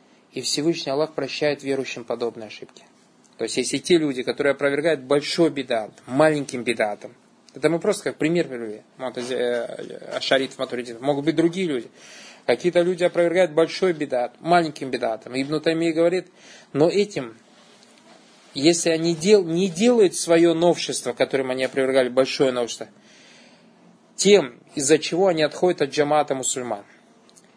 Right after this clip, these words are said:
не делают это с вещью, из-за которых проявляют любовь или ненависть, то это является их ошибкой.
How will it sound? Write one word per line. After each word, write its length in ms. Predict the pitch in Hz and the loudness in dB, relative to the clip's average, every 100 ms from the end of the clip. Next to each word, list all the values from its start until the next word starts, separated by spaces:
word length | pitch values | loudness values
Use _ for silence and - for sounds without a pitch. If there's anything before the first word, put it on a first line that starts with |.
| _ - | _ -2
не 120 | 139 | 0
делают 340 | 151 220 226 208 | 4 8 6 6
это 180 | 196 175 | 0 -2
с 280 | 160 131 - _ - | -4 -10 -18 _ 0
вещью, 460 | 180 208 - 151 | 4 4 0 -4
из-за 160 | 135 156 | 0 0
которых 380 | 165 202 196 - | 2 2 0 2
проявляют 440 | 170 170 202 - | 2 4 2 2
любовь 480 | 151 156 185 202 170 | 0 4 6 6 4
или 160 | 147 | -2
ненависть, 640 | 151 165 226 233 143 123 - | 0 2 2 2 -2 -4 -2
то 100 | 151 | 0
это 200 | 160 156 | 2 0
является 500 | 139 143 160 147 135 | -2 2 2 0 -6
их 320 | - 175 - - | -6 -6 -6 -6
ошибкой. 580 | 143 - 131 - 107 | -6 -4 -4 -4 -6